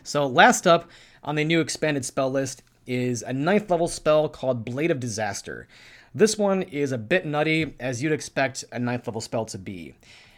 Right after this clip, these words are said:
Um, as a, you cast it as a bonus action. It's got a range of sixty feet. It's a concentration spell for up to a minute. You create this blade-shaped planar rift. And on casting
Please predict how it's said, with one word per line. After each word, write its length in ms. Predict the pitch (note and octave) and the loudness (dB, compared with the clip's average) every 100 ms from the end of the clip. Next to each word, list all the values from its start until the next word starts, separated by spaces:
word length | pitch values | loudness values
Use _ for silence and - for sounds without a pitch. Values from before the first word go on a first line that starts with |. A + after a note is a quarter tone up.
| _ | _
Um, 260 | A2+ G#2+ G#2 | -6 -6 0
as 160 | E3 D3 | 0 0
a, 80 | A#2+ | -4
you 160 | C3 B2+ | -8 -8
cast 300 | B2+ E3+ F#3 | 0 0 2
it 40 | |
as 100 | F3 | -2
a 40 | D3+ | 0
bonus 280 | C#3+ D3+ | -2 0
action. 340 | B2+ A#2 D3 B2+ | 0 -2 -2 -6
It's 80 | - | -4
got 120 | A#2+ | -4
a 60 | |
range 280 | A#2 C3 D3+ | -2 -4 -4
of 100 | C3 | -6
sixty 340 | - E3 - D#3+ | -6 -8 -6 -10
feet. 380 | - B2+ C#3 - _ _ - | -6 -6 -6 -12 _ _ -16
It's 80 | |
a 40 | - | -8
concentration 640 | E3+ E3+ F3 - C#3+ D3 | -4 -4 -4 -4 -4 -4
spell 280 | C3 C#3+ C#3+ | -6 -2 -2
for 140 | A#2+ | -2
up 100 | B2 | -4
to 80 | - | -4
a 40 | B2 | -6
minute. 380 | A2 A2+ - - - - - | -6 -8 -10 -18 -20 -20 -10
You 100 | C3+ | -8
create 480 | C#3 - E3 F3+ F3+ | -8 -4 2 2 2
this 220 | D3+ C#3+ | 0 -2
blade-shaped 960 | A2+ A#2 D3+ E3+ - - D3 D3 - - | -4 -6 -4 -2 -2 -2 -4 -6 -8 -18
planar 500 | - D3 D#3+ D#3 C3 A2 | -12 -8 -4 -4 -4 -6
rift. 420 | A2+ G2 - - - _ _ | -6 -6 -8 -16 -18 _ _
And 140 | - G#2+ | -14 -8
on 240 | D3 F#3 | -4 -4
casting 720 | F3+ - C3 C#3+ G#3 A3 A3 | -4 -4 -4 -2 -2 -2 -4